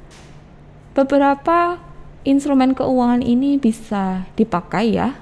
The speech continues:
dan sudah dipakai dalam masya-, eh, masyarakat ya. Masyarakat menggunakan aset, beberapa aset ini untuk berinvestasi ya. Nah, dari beberapa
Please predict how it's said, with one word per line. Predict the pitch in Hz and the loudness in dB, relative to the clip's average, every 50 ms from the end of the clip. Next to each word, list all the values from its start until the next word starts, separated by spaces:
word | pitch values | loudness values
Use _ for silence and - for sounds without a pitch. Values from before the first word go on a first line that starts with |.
| - - - | -18 -10 -4
dan | 190 185 175 175 175 175 180 - | -2 -2 0 0 -2 -4 -6 -8
sudah | - - 285 285 311 320 | -4 -4 -2 0 0 2
dipakai | - 247 - 208 196 - - 247 | 2 0 0 0 -2 0 0 0
dalam | 254 240 214 196 185 190 214 233 240 240 233 - - - - - - - - - | 0 0 0 0 0 2 2 2 2 0 -2 -6 -16 -20 -20 -20 -20 -20 -12 -8
masya-, | 185 170 - - 190 - - - | -6 -6 -4 -4 -4 -4 -2 -2
eh, | 190 185 180 180 180 180 180 180 180 180 - | 0 0 0 0 -2 -2 -2 -2 -2 -4 -4
masyarakat | - 208 208 214 214 196 196 196 196 196 190 - 143 | -2 -2 -2 -2 -2 -2 -2 -2 -2 -2 -4 -2 -2
ya. | 139 151 180 175 - - - 196 | -4 -4 -4 -6 -8 -8 -6 -4
Masyarakat | 180 180 - 175 170 175 175 180 - - 233 247 247 240 - - - - - - | -4 -2 -2 -2 0 0 -2 -2 -2 0 0 0 0 -2 -6 -18 -18 -18 -12 -4
menggunakan | - 226 226 240 247 240 233 233 233 233 - 269 285 294 294 - | 0 2 4 4 6 4 4 2 0 0 -2 -2 0 0 -2 -4
aset, | - 220 220 - - 220 208 - - - - - - | -4 -4 -4 -2 -4 -4 -6 -6 -8 -20 -10 -4 -2
beberapa | 214 202 196 190 185 185 - 185 | 0 0 2 2 2 0 0 -2
aset | 175 180 190 - 190 185 - | -2 -2 -2 -2 -4 -4 -2
ini | 190 196 226 | -2 -2 -2
untuk | - 190 196 190 190 185 - - | -2 -4 -4 -4 -6 -8 -8 -8
berinvestasi | 180 - 180 175 170 165 180 - - 156 160 160 - - 170 165 147 - - | -8 -6 -6 -6 -6 -6 -8 -8 -6 -8 -8 -8 -6 -4 -4 -4 -4 -4 -6
ya. | - - - - - - - - - - - - - - | -8 -10 -10 -10 -12 -18 -20 -20 -20 -20 -20 -16 -10 -8
Nah, | 196 170 - - - - - - - - - - - - - | -6 -6 -6 -8 -12 -20 -20 -20 -20 -20 -20 -20 -20 -8 0
dari | - 285 311 330 370 440 | 2 2 2 4 2 0
beberapa | 415 359 302 - 269 247 240 226 226 233 226 214 214 214 | 0 0 0 0 2 2 2 0 0 0 0 0 -2 -4